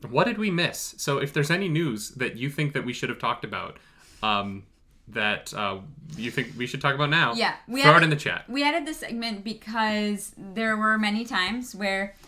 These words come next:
Speaker 2: things would, um, happen in the middle of the show.
Speaker 1: Mm-hmm.
Speaker 2: As we were doing it, news would drop. And chat would then come in and be like, "So this just happened." And so we wanted to add a segment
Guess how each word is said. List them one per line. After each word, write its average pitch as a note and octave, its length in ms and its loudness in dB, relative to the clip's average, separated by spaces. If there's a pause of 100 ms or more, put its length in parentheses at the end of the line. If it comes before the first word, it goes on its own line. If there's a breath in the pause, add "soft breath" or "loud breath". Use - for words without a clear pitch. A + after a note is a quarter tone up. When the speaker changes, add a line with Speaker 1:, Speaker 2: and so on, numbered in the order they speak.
(280 loud breath)
Speaker 2:
things A#3+ 600 -4
would, A3 480 -4
um, G3+ 240 0
happen G#3 720 -2
in G#3 200 2
the G#3+ 80 0
middle G#3 400 2
of G#3 160 -4
the B3+ 60 -6
show. - 280 -4 (200)
Speaker 1:
Mm-hmm. C#3+ 280 2 (400 loud breath)
Speaker 2:
As A3+ 240 2
we B3+ 100 -4
were B3 120 -4
doing A#3 240 -4
it, - 160 -14
news F#3+ 260 -8
would G3+ 100 -6
drop. E3+ 380 -2 (400 soft breath)
And G3+ 440 0
chat G#3 280 2
would A3 100 -4
then G#3 160 0
come G#3+ 160 -2
in G3 80 -4
and G3 80 -6
be F#3+ 140 -8
like, F3+ 240 -6
"So A#3 160 -8
this A4 220 -4
just F#3 180 -10
happened." D#3 500 -6 (300 soft breath)
And C4+ 120 -6
so G4 120 -8
we G4 80 -8
wanted G#4 260 -2
to - 60 0
add F4 100 -2
a E4+ 60 -6
segment F3+ 560 -6